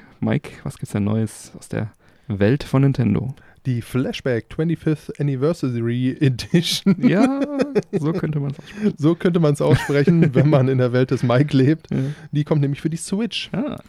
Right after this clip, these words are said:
Speaker 1: cool.
Speaker 2: Das klassische Action-Adventure Flashback
Speaker 1: Mhm.
Speaker 2: kommt in der twenty-fifth Anniversary Edition für die Switch.
Speaker 1: Richtig.
Speaker 2: Ja, doppelt gemoppelt hält besser.
Speaker 1: Ja.
Speaker 2: Ja, ursprünglich neunzehnhundertzweiundneunzig von Delphin Software für den Amiga veröffentlicht.
Speaker 1: Mhm, ich erinnere mich.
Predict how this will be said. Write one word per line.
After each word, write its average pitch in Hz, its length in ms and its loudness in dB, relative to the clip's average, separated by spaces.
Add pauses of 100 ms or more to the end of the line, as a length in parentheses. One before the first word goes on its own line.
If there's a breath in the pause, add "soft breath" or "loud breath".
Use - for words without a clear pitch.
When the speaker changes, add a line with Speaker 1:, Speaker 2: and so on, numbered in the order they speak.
Speaker 1:
cool. 160 180 4
Speaker 2:
Das - 200 -6
klassische 165 760 -4
Action-Adventure 117 800 -4
Flashback 143 640 -2
Speaker 1:
Mhm. - 400 -20
Speaker 2:
kommt 175 200 -4
in 139 120 -8
der 123 180 -4
twenty-fifth 170 640 -8 (140)
Anniversary 123 680 -4
Edition 120 480 -4 (300 loud breath)
für 151 100 -4
die 139 100 -2
Switch. - 460 -2 (160)
Speaker 1:
Richtig. - 120 -6
Speaker 2:
Ja, 127 300 -2 (120)
doppelt 151 640 -2
gemoppelt 160 460 2
hält 175 200 0
besser. 117 300 0
Speaker 1:
Ja. 110 120 0 (400 loud breath)
Speaker 2:
Ja, 135 160 0
ursprünglich 170 640 0
neunzehnhundertzweiundneunzig 147 1200 -2
von 120 280 -4
Delphin 135 400 -4
Software 139 560 -4
für - 180 -8
den 131 180 -2
Amiga 135 340 -2
veröffentlicht. 110 640 0
Speaker 1:
Mhm, 220 80 -4 (180)
ich - 100 -16
erinnere 104 240 -2
mich. 151 200 -4